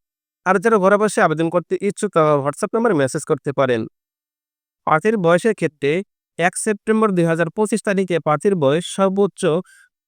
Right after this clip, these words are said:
বত্রিশ, পঁয়ত্রিশ বা চল্লিশ বছর এবং সর্বনিম্ন আঠারো বছর। আবেদন করার পরে বাহাত্তর ঘন্টার মধ্যে পেমেন্ট সম্পন্ন করতে হবে। যাদের Teletalk সিম নাই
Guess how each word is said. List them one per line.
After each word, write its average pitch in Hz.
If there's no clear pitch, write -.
বত্রিশ, 185
পঁয়ত্রিশ 180
বা 139
চল্লিশ 190
বছর 147
এবং 185
সর্বনিম্ন 196
আঠারো 165
বছর। 139
আবেদন 190
করার 226
পরে 226
বাহাত্তর 160
ঘন্টার 185
মধ্যে 151
পেমেন্ট 196
সম্পন্ন 165
করতে 151
হবে। 139
যাদের 165
Teletalk 180
সিম 160
নাই 143